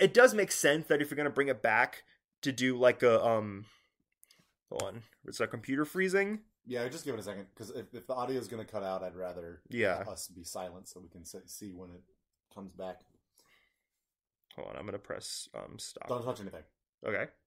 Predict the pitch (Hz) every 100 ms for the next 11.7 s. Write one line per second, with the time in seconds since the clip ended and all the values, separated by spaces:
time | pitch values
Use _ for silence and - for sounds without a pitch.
0 | - - 170 - - _ 135 120 117 113
1 | 104 104 - - 208 - 220 - - _
2 | - _ _ _ _ _ 127 117 113 113
3 | 110 110 107 110 113 117 117 _ _ -
4 | 113 101 98 - - 107 98 101 107 104
5 | 95 90 - 82 - _ _ _ - 208
6 | 107 - 135 107 107 - - - - 165
7 | 160 143 170 262 190 - 190 156 143 139
8 | 113 - 339 339 247 247 220 - - 180
9 | 180 175 165 156 _ _ 131 190 190 170
10 | 180 180 151 147 143 117 127 117 107 90
11 | 92 92 85 92 90 92